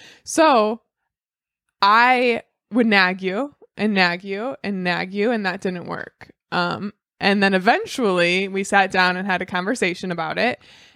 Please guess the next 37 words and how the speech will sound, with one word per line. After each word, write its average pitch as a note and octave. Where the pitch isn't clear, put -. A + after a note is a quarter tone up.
And F#3
it -
was F#3+
when F#3+
we F#3
were F3+
both F#3+
level-headed, G#3
ready F#3+
to G#3+
talk G#3+
about G3+
something. F#3+
And F3+
I G3
was G3
like, F#3+
"I A3
do G#3+
so A3+
much A#3+
around A3
the A#3
house, G3+
and F#3+
I F3+
know F#3
that G#3
you're A3+
so A3
busy, G3
like, F3+
you're F#3
working G3
a G3+
ton, F#3+
but F#3